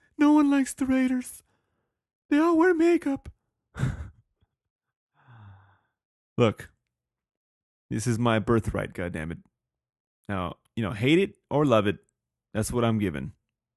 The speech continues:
My, my father and I, we go, we go back. I, I got history. That's all I'm gonna tell you. So the Raiders are out, of, of course. <laughs> They never had a chance. And then, oh, Lito's Chargers even,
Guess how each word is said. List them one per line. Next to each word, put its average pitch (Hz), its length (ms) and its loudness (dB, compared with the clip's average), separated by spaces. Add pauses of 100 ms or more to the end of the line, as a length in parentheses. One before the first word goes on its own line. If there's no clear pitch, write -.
(260)
My, 98 200 -6
my 95 260 -6
father 131 420 2
and 127 100 0
I, 123 180 0
we 95 160 -6
go, 101 120 -8
we 120 140 -2
go 123 120 0
back. 117 260 0
I, 131 120 0 (220)
I 170 80 0
got 180 180 6
history. 147 480 0 (1040)
That's 123 140 -6
all 139 100 2
I'm 131 60 2
gonna 123 140 0
tell 104 200 0
you. 95 140 -4 (1120)
So 123 120 -6
the 113 100 0
Raiders 135 300 4
are 123 100 4
out, 92 280 0 (440)
of, - 360 -6
of - 120 -18
course. 101 560 -2
<laughs> - 40 -20 (320)
They 127 80 -6 (280)
never 151 240 0
had 104 120 0
a 101 40 -10
chance. - 460 -8 (760)
And 117 180 -2
then, 117 200 2
oh, 202 160 4
Lito's 165 420 6
Chargers 220 520 2
even, 135 260 0